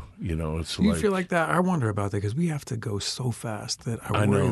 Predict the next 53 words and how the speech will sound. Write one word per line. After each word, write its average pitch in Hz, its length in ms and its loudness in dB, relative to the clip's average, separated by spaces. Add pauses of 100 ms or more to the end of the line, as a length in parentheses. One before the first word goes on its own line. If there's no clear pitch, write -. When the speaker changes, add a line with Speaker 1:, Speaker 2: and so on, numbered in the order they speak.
Speaker 2:
that 107 60 6
Speaker 1:
no, 110 160 6
Speaker 2:
I'm 98 60 4
just 90 100 2
Speaker 1:
no, 110 80 4
but, 101 80 4
Speaker 2:
parsing 117 360 2
out 107 200 0
Speaker 1:
but 110 100 4
Speaker 2:
the, 101 300 0
the 101 180 -4
time - 280 0
Speaker 1:
when 131 80 6
you 139 100 6
Speaker 2:
and - 40 2
Speaker 1:
said 175 120 6
to 165 60 4
Speaker 2:
the 160 60 0
Speaker 1:
me 147 140 6
the 107 100 4
one, 101 400 2
one 107 180 4
time 101 220 2
when 90 120 2
we 87 80 2
were 82 80 0
filming 90 400 0
in, 80 180 0
uh, 76 300 -2 (500)
Jack 90 240 -2
Birdbath's 80 460 -2
house, 80 340 -6
it's - 180 -10
like, 80 180 -4 (1400)
you 117 100 0
said 113 220 2
to 107 80 0
me, 95 240 0 (140)
uh, 101 220 2
"More 107 300 4
of 120 120 2
a 95 80 2
plea," 82 600 -2 (300)
and 82 400 -4 (240)
I 87 240 -2
understood 85 560 -4
it 64 180 -12
Speaker 2:
Yeah. 76 240 -4
Speaker 1:
immediately. 76 600 -6
And 85 140 -4
it 98 60 2
was 104 240 2
like, 107 260 2